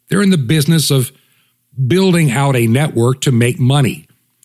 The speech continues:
They have no political agenda. They have no desire to kill off half the population or three-thirds, <laughs> two-thirds of it, whatever.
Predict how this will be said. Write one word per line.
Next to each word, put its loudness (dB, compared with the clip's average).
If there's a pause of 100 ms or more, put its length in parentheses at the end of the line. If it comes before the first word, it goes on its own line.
(440)
They 0
have 0
no 2
political 0
agenda. -2 (440)
They -2
have 0
no 2
desire 0
to -4
kill -2
off 0
half -4
the -4
population -2
or 2
three-thirds, -2
<laughs> -6
two-thirds -2
of 0
it, 0
whatever. 0